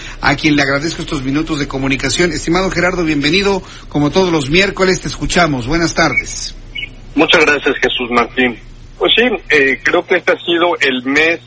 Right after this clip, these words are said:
Speaker 2: más negro en materia de seguridad que tiene ya el presidente Andrés Manuel López Obrador por los siguientes temas. El desastre de la operación de Culiacán, dos operativos también,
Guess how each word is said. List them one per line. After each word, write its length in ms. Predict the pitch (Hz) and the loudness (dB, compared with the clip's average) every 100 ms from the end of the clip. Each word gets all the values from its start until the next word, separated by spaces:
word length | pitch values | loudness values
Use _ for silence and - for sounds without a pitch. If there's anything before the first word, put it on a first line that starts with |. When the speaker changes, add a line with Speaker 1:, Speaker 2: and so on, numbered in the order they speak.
| - | -12
Speaker 2:
más 420 | 127 131 143 151 120 123 | -6 0 0 0 -6 -12
negro 500 | 131 151 170 160 151 | -4 -2 -2 -4 -8
en 40 | |
materia 420 | 120 - 139 139 | -8 -6 -6 -6
de 80 | 127 | -8
seguridad 540 | 113 - 104 113 123 123 | -14 -16 -10 -2 -2 -4
que 80 | - | -14
tiene 380 | - 117 117 107 | -10 -8 -8 -2
ya 160 | 113 120 | 0 0
el 760 | 120 - - - - - - | -2 -12 -20 -20 -20 -20 -8
presidente 440 | - - 113 117 | -8 -4 -6 -2
Andrés 240 | 110 101 101 | -2 -2 -4
Manuel 240 | 104 120 | 0 0
López 220 | 120 120 - | 0 -2 -2
Obrador 440 | 110 110 123 147 | 0 2 2 0
por 200 | - 214 | -2 -6
los 120 | 131 - | -6 -8
siguientes 440 | 139 147 131 - - | -4 -4 -4 -16 -6
temas. 320 | 110 104 90 - - - - - - - | -4 -2 -4 -12 -20 -20 -20 -20 -20 0
El 240 | 117 113 113 | 2 2 0
desastre 760 | 156 - 147 156 - 147 143 | -2 2 2 2 -6 -4 -4
de 100 | 120 | -4
la 80 | 107 | -6
operación 680 | 107 117 107 - - 127 123 | -6 -4 -4 -4 -2 -2 -4
de 100 | 120 | -8
Culiacán, 680 | 117 107 120 - 131 151 165 - - - - - | -10 -4 -4 0 2 2 -4 -20 -20 -20 -20 -2
dos 200 | 143 156 | 0 2
operativos 760 | 160 - 123 110 - 131 135 - | -2 -2 0 -2 -4 -8 -8 -4
también, 580 | 120 117 110 120 127 | -4 -4 -2 0 0